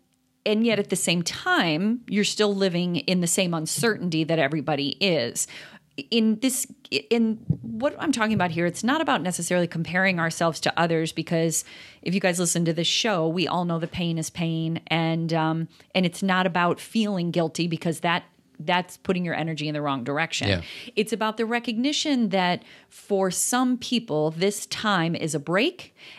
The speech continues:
Speaker 1: And for some people, this time is the hardest work they've ever done in
Speaker 2: Yeah.
Speaker 1: their lives and the most risky work they've ever done.
Speaker 2: Yeah.
Speaker 1: And we have to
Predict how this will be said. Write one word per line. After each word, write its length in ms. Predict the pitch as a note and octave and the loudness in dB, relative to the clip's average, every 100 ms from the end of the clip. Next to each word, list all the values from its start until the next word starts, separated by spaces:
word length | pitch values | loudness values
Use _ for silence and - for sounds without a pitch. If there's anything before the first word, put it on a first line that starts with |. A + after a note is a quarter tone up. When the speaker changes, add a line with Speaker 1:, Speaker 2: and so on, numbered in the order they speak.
| - | -4
Speaker 1:
And 120 | F3 | -2
for 140 | - F3 | -2 -2
some 340 | - A#3+ C#4 | 0 2 2
people, 440 | C4+ B3 A3+ G3 | 0 -2 0 0
this 280 | F#3 F#3 F#3+ | 2 0 -2
time 460 | - G3+ F#3 F3 F3 - | -4 0 2 2 0 -2
is 140 | E3 | -2
the 80 | D#3 | -2
hardest 500 | - - C4 C4+ - | -2 -2 0 0 0
work 240 | G#3+ G3 | -2 0
they've 160 | F#3 E3 | 0 0
ever 180 | E3 D#3+ | 0 0
done 200 | E3 E3+ | 0 0
in 80 | |
Speaker 2:
Yeah. 60 | D#3+ | 2
Speaker 1:
their 60 | D#3+ | 2
lives 340 | E3+ G#3 A#3 - | 2 2 0 -2
and 80 | F#3 | -2
the 60 | F3+ | 0
most 240 | F3 - | -2 -4
risky 500 | E3+ C#4+ D#4 - D3+ | -2 -2 -2 -4 -4
work 280 | C3 G#2+ - | -4 -6 -4
they've 180 | C3 A#2 | -2 0
ever 200 | G#2 A2+ | -2 -2
done. 280 | G2 F2 - | -2 -2 -2
Speaker 2:
Yeah. 180 | F#2+ E2 - | -2 -2 -4
Speaker 1:
And 200 | F#3+ F#3+ | -2 2
we 140 | G#3 | 0
have 400 | F#3 G#3 A3+ A#3 - | 0 -2 -2 -2 -4
to 340 | - A3 | 0 2